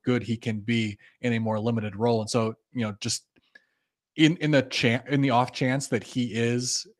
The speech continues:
able to replicate that, and he's now gonna get potentially three hundred carries, I, I gotta roll the dice on this, because if, if he does replicate that with the workload he's gonna see, he's gonna be right up there among the leaders.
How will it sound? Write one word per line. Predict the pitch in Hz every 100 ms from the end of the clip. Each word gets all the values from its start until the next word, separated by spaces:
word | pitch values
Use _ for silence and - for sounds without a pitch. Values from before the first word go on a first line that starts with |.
| -
able | 117 123 131
to | - 123
replicate | 104 110 - 127 139 135
that, | 139 143 -
and | 120 117 113
he's | 117 107
now | 113 110
gonna | 113 110
get | 117 117
potentially | - 117 110 110
three | 101 113 113
hundred | 117 104 -
carries, | 110 107 123 143 - - - - -
I, | -
I | 135
gotta | 139 123
roll | 127
the | 120
dice | 107 113 113 - -
on | 104 107
this, | 98 -
because | 120 123 117
if, | 123
if | - 120
he | 127
does | 117 120 117
replicate | 117 117 120 107
that | 110
with | 104
the | 104
workload | 110 110 113
he's | 104 98
gonna | 101
see, | 101 - 127 113 - - -
he's | 135
gonna | 120 135
be | 120 117
right | 110 117
up | 117
there | 113
among | 98 101
the |
leaders. | 98 98 - -